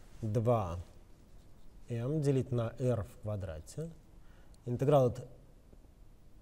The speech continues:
нуля будет браться по, до R. Два эм делить на R в квадрате. R еще на R будет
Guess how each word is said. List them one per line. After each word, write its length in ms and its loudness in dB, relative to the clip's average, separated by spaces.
нуля 680 4
будет 220 -2
браться 480 -8
по, 100 -6
до 400 0
R. 300 -4
Два 260 6
эм 160 4
делить 280 0
на 60 -2
R 160 -4
в 80 -10
квадрате. 640 -4
R 340 10
еще 220 2
на 180 6
R 200 -2
будет 280 -2